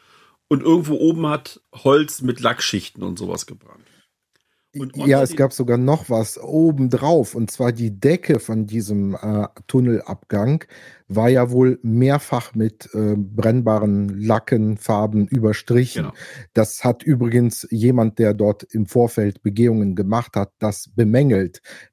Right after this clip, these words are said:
Speaker 2: Das, da wurde aber nicht drauf reagiert sozusagen. Das heißt, zusätzlich on top <laughs> da drauf kommt, kommen auch noch mal weitere brennbare,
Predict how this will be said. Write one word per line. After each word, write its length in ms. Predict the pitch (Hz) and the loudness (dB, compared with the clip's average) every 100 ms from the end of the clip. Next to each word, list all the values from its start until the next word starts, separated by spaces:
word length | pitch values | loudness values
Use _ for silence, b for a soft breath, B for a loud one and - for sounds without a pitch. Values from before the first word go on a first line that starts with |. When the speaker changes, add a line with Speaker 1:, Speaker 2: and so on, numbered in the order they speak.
| - | -4
Speaker 2:
Das, 260 | 101 90 | -4 -2
da 160 | - 101 | -2 2
wurde 260 | 110 107 98 | 2 4 2
aber 160 | 98 101 | 2 0
nicht 240 | 107 - | 0 -2
drauf 320 | 101 98 - | -2 -2 -2
reagiert 500 | 101 98 95 101 85 | -2 -2 0 -2 -2
sozusagen. 540 | - 82 78 80 82 85 | -10 -12 -8 -6 -6 -8
Das 120 | - | -4
heißt, 220 | 98 - - | -4 -6 -6
zusätzlich 680 | - 113 113 - 107 - - b b | 0 2 2 0 -4 -6 -14 b b
on 200 | 117 101 | 2 4
top 300 | - - - | 2 2 -2
<laughs> 40 | - | -4
da 160 | 110 | -2
drauf 420 | 123 - 104 113 - B B B B | -2 -2 0 0 -2 B B B B
kommt, 420 | - 110 107 - | 0 0 0 -6
kommen 240 | - 107 107 | 0 2 2
auch 220 | 95 - | 0 -2
noch 140 | 107 | -2
mal 200 | 104 95 | 0 0
weitere 420 | 98 98 - 92 87 | 2 2 0 -2 -2
brennbare, 760 | 90 95 95 87 85 85 87 | 0 2 2 0 0 0 -2